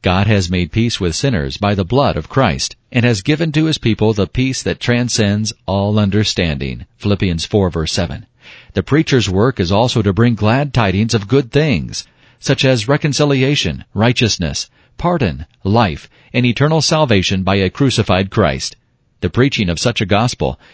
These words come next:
and bringing such news make their feet beautiful. The imagery here is of one who runs to others, eager and joyful to proclaim the good news.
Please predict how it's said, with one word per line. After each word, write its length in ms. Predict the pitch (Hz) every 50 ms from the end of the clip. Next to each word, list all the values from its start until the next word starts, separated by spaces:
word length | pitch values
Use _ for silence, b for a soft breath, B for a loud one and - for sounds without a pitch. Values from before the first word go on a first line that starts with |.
| b b b
and 140 | - 110 107
bringing 340 | 90 135 165 170 160 131 113
such 260 | - 147 135 - -
news 540 | 123 143 165 160 101 80 69 67 67 - - _
make 280 | - 113 120 127 - -
their 200 | - 104 110 117
feet 300 | - - 107 107 - -
beautiful. 560 | 101 101 104 95 90 - 87 78 67 65 - _ _ _ _ _ _ _ _
The 160 | - 87 85
imagery 380 | 92 113 127 113 - 107 98 90
here 300 | 80 101 98 98 107 117
is 160 | 107 90 82
of 140 | 95 90 85
one 280 | 87 92 101 113 123 117
who 180 | 104 92 87
runs 340 | 80 82 101 127 139 139 -
to 160 | - 123 101
others, 480 | 92 92 92 90 76 67 65 65 - b b b b b _
eager 380 | 127 135 143 139 151 151 156
and 320 | 151 - 120 117 113 107 95
joyful 440 | 104 120 135 147 127 - 85 73 69
to 80 | -
proclaim 440 | 92 - 104 98 - 139 143 135 101
the 100 | 80 90
good 240 | 87 110 120 117 95
news. 540 | 104 120 120 95 78 65 62 - - -